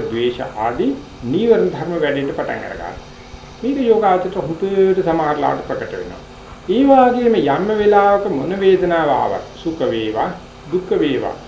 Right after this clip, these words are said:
වේදනාව මෙනෙහි කරගෙන හිටියොත් වේදනාපත්‍ය තණ්හා වෙනුවට වේදනාපත්‍ය පඤ්ඤා ප්‍රඥාව පහළ වෙනවා. මේ වේදනාව තමයි පැත්තකට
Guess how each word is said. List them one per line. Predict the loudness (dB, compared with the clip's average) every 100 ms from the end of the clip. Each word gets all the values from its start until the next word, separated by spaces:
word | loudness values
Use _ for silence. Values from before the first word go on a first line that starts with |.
| -18 -2
වේදනාව | 2 2 2 2 2 2
මෙනෙහි | 2 4 4 4
කරගෙන | 4 4 0
හිටියොත් | -4 -2 -2 -2 -8 -10
වේදනාපත්‍ය | 0 2 2 -2 -2 -2 -4 -4 -4 -2 -4
තණ්හා | -2 0 2 2 0
වෙනුවට | 0 0 0 0 0 0 -8 -18 -20 -8
වේදනාපත්‍ය | 0 2 2 -2 -4 -4 -6 -4 -4 -4
පඤ්ඤා | -4 -4 -2 -2 -2 -2 -6 -10 -16 -12
ප්‍රඥාව | -8 -8 -8 -8 -4
පහළ | -4 -4 -4
වෙනවා. | -8 -14 -16 -20 -20 -20 -20 -20 -20 -18
මේ | -6 -4
වේදනාව | 0 0 0 0 0 0
තමයි | -2 -2 -2 -4 -12 -20 -20 -20 -20 -20 -20 -20 -20 -16
පැත්තකට | -10 -8 -8 -8 -8